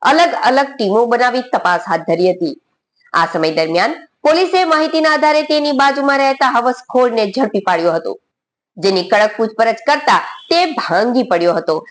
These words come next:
અને પોતાના ગુનાની કબૂલાત કરી હતી, જેથી ઝઘડિયા પોલીસે તેની સામે અપહરણ, પોસ્ટ-, ઝઘડિયા પોલીસે તેની સામે અપહરણ,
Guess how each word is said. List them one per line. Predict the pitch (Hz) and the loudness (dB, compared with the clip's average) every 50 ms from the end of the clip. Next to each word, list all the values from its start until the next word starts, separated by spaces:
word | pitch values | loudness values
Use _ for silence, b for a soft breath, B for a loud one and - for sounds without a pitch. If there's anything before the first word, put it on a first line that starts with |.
| B B | B B
અને | 180 190 190 | 0 0 0
પોતાના | 185 196 202 196 190 196 185 180 180 175 | 0 0 -2 0 2 0 0 2 2 0
ગુનાની | 180 175 208 233 254 262 262 269 277 302 277 - | 0 0 0 2 2 2 2 2 -2 -2 -2 -4
કબૂલાત | 180 165 165 170 - 151 - - - | -2 0 0 0 0 0 -2 -2 -2
કરી | 180 160 160 156 | -2 0 0 -2
હતી, | 156 156 165 165 147 - _ _ _ _ _ _ _ _ _ - | -2 -2 -6 -8 -8 -10 _ _ _ _ _ _ _ _ _ -8
જેથી | 190 208 311 349 349 381 381 320 | -2 0 0 2 2 2 2 2
ઝઘડિયા | 302 285 262 302 302 320 320 | 0 0 0 0 2 2 0
પોલીસે | 311 311 294 285 294 285 - 311 | 0 0 0 0 0 0 -2 -2
તેની | - 285 285 277 285 | 0 0 0 0 -2
સામે | 277 277 285 269 285 269 214 - - - _ _ - | 0 0 2 2 2 0 -4 -8 -10 -16 _ _ -2
અપહરણ, | - 247 247 262 302 254 254 254 262 - - - - - | -2 0 0 2 2 2 2 2 0 -4 -10 -12 -4 0
પોસ્ટ-, | 247 254 262 - 339 349 370 359 294 | 2 2 2 2 2 2 2 2 4
ઝઘડિયા | 277 247 277 294 294 294 | 2 2 2 2 2 2
પોલીસે | 285 294 294 285 294 302 294 302 | 2 2 0 0 0 0 0 -2
તેની | 294 294 262 233 233 240 | 0 2 0 0 0 -2
સામે | 233 - 262 247 247 240 247 254 | -2 0 0 0 2 2 0 -2
અપહરણ, | 240 - - 208 220 262 226 233 262 | 0 0 -2 -2 0 0 0 0 0